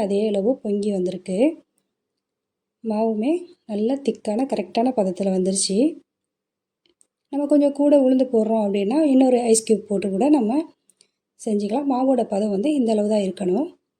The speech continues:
நம்மளோட வடைக்கு மாவு பர்ஃபெக்டாக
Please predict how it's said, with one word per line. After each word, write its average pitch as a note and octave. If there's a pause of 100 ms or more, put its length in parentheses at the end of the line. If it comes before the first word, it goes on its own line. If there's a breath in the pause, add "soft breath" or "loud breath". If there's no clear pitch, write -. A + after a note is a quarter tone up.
(1500)
நம்மளோட A#3
வடைக்கு A#3+
மாவு G#3 (100)
பர்ஃபெக்டாக A3+